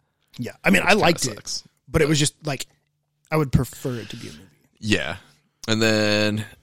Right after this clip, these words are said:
Speaker 2: what was it Captain America: Winter Soldier?
Speaker 1: Yeah.
Speaker 2: It was okay. I felt like it was good. It got a little preachy every now and then, but that's, that's whatever.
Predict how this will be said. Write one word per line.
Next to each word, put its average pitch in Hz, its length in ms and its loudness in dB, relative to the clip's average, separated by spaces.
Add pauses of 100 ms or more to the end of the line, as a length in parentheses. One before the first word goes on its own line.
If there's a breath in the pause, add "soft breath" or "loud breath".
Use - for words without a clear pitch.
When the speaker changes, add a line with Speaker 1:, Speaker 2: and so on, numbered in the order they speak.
Speaker 2:
what 101 100 -6
was 92 120 -4
it - 140 -8
Captain 117 220 0
America: 110 240 2
Winter 110 200 2
Soldier? 120 480 2 (120)
Speaker 1:
Yeah. 117 240 -10 (1160 loud breath)
Speaker 2:
It 247 80 -4
was 381 120 6 (100)
okay. 131 420 4 (100)
I 165 60 -2
felt 180 180 0
like 180 80 2
it 175 60 2
was 139 140 2
good. 113 200 4
It 151 40 -2
got 151 100 0
a - 0 -
little 131 160 -2
preachy 87 340 -8
every 85 160 -8
now 90 140 -6
and 151 80 -4
then, 175 80 -4
but 160 180 -6
that's, - 260 -4
that's - 360 -6
whatever. 80 380 -10